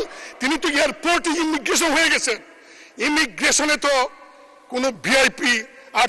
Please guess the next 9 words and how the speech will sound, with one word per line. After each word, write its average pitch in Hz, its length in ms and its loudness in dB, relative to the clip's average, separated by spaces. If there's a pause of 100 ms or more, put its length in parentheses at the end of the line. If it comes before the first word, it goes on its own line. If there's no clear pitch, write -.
তখন 262 280 0
সারা 226 340 2
দেশে 247 260 -2 (100)
আলোচিত 254 560 0 (680)
বেনজির, 220 720 2 (540)
তিনি 277 460 2 (500)
ইমিগ্রেশন 262 640 0
দিয়ে 262 160 2
গেছেন, 247 500 0